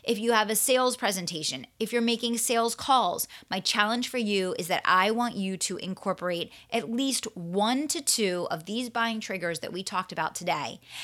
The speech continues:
and see if it doesn't have a pretty big impact on getting your customer, your prospect to say yes. All right, so let's run through them again. Urgency, scarcity, added bonuses,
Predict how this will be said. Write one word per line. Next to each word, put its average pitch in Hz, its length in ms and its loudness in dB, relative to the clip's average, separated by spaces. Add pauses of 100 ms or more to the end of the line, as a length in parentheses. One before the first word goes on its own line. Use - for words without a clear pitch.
(180)
and 202 480 0
see 220 300 2
if 190 100 -2
it 185 100 -6
doesn't 175 340 -4
have 165 400 -2
a - 60 -8
pretty 175 360 -6
big 160 280 -6
impact 160 580 -4 (100)
on 170 220 -4
getting 160 360 -8
your 165 340 -6
customer, 170 460 -2
your 170 220 -2
prospect 165 600 -2
to 165 120 -6
say 160 540 0 (180)
yes. - 760 0 (280)
All 202 160 6
right, 226 240 8 (240)
so 233 240 6
let's 226 240 4
run 247 160 4
through 233 140 -2
them 220 120 2
again. 185 300 0 (340)
Urgency, 226 680 4 (800)
scarcity, 254 1000 2 (840)
added 226 420 4
bonuses, 202 760 0